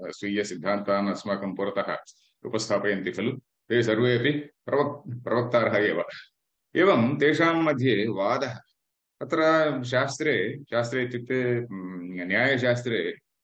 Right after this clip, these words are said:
अ, त्रयः शब्दाः सन्ति। वादः, जल्पः, वितण्डा इति। वादः, जल्पः, वितण्डा इति। अत्र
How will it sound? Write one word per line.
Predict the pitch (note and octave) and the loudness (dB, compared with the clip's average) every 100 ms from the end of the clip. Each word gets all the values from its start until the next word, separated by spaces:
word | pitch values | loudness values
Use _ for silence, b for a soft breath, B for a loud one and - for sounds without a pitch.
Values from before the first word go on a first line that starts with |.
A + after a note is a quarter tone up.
| _ - | _ -4
अ, | B2 A#2+ A#2+ | 0 0 0
त्रयः | B2 C3+ C3+ | 2 2 2
शब्दाः | B2+ A#2+ A#2+ | 0 0 0
सन्ति। | A#2+ A2 G2 F#2+ - _ D#2+ | 0 -4 -6 -8 -14 _ -4
वादः, | G2+ A#2 A#2+ A#2+ B2 | 0 0 0 0 0
जल्पः, | A#2 F#2 G2+ G2+ A2+ A#2+ | 0 -4 -4 -4 -2 -2
वितण्डा | F#2 G2 G2+ G2+ G2 G2+ G2 | -4 -6 -4 0 4 4 2
इति। | E2+ - _ _ D2 | -4 -10 _ _ -6
वादः, | F2 G2+ G2+ C3 - D2+ | -2 -2 -2 -4 -6 -8
जल्पः, | F2 F2+ F#2+ A#2 A#2 | -6 -6 -4 -4 -6
वितण्डा | E2+ F2 F2+ F2+ F2 F2 | -8 -6 -6 -4 -2 -2
इति। | E2 - - _ _ _ _ - | -4 -6 -14 _ _ _ _ -8
अत्र | D3 | -4